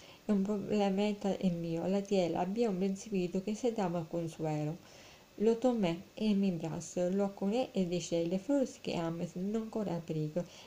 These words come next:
dibuixeré un bonsai per tu cordero, dibuixeré una armatura per tu flor. Di-, non sapeva bene che dire, mi sentiva muy torpe,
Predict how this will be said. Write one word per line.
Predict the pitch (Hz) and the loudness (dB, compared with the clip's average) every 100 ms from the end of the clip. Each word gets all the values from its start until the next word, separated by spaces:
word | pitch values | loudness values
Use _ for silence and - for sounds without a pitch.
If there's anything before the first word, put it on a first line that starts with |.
| - | 0
dibuixeré | 190 190 202 208 220 214 | 2 4 2 2 2 4
un | 190 185 190 | 2 2 0
bonsai | 196 220 220 285 | 0 -2 -2 -2
per | 269 190 | -2 -4
tu | 175 - | -4 -4
cordero, | - 160 165 156 165 | -4 -2 0 0 -2
dibuixeré | 170 190 202 208 220 202 | -2 0 0 0 0 2
una | 180 180 | 2 0
armatura | 175 185 190 190 175 | 0 0 0 2 0
per | 165 170 | -2 -4
tu | 170 | -2
flor. | 160 165 160 165 - - - | -4 -2 -4 -4 -10 -20 -12
Di-, | - 247 - - - | -2 -2 -2 -10 -8
non | 214 226 | -6 -2
sapeva | 285 277 247 | 0 2 2
bene | 180 208 185 170 - - - | 2 0 0 -2 -8 -18 -12
che | - 196 | 0 2
dire, | 175 170 - 165 165 | 2 -2 0 2 2
mi | 175 196 | 0 -2
sentiva | 202 247 254 262 185 | 0 0 4 2 2
muy | 180 196 208 160 | 2 2 0 0
torpe, | - 156 156 - 170 - - | 0 -2 -2 -6 -8 -8 -20